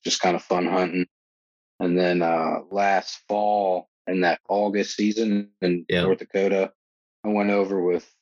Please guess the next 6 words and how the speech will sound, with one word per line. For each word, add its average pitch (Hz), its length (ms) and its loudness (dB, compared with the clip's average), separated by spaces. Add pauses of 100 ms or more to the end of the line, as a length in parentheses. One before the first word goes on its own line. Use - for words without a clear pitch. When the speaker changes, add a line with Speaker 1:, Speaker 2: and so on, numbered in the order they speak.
Speaker 1:
um, 85 420 0 (140)
Kyle 95 300 0
Jones 92 460 -2
and 82 320 -2 (380)
Kay 95 200 2
Trickey 90 600 -2